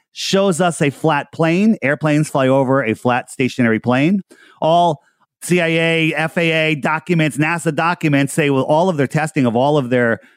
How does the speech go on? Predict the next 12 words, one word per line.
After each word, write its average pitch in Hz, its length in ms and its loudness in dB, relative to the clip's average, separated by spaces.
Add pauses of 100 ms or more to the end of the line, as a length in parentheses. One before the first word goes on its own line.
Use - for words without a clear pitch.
(320)
flying 196 300 2
devices 135 560 0
use 135 240 2
a 127 120 2
flat, 151 360 -2
non-rotating 127 960 0 (520)
Earth. - 420 -6 (280)
Why 117 120 -2
would 131 140 -2
they 127 300 0 (400)
use 123 200 0
that? 95 280 -2